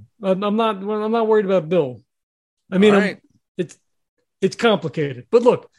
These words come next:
Speaker 1: Mister, uh, Mister Jackson, uh, seems to be running some illegal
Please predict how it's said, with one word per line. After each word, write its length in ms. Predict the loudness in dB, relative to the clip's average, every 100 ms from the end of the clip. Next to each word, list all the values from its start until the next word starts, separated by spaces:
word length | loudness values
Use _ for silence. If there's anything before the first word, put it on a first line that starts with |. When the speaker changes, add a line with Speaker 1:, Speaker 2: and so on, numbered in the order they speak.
| _ _ _ _ _ _ _ _ _ _ -6
Speaker 1:
Mister, 680 | 0 2 0 0 2 2 2
uh, 160 | 2
Mister 360 | 2 0 -2 -6
Jackson, 880 | -2 -2 -2 -4 -4 -2 -2 -4 -8 _ _ _ -20 _ _ _ _ -8
uh, 640 | -4 -2 0 2 2 2
seems 460 | 0 -4 -2 -2 -2
to 120 | -4
be 240 | -2 -4
running 680 | -4 -4 -2 0 0 0 -2
some 800 | -4 -2 0 0 0 -2 -4 -6 _ _ _ _ _ _ _ _ -4
illegal 1120 | -2 0 0 0 -2 0 0 2 2 0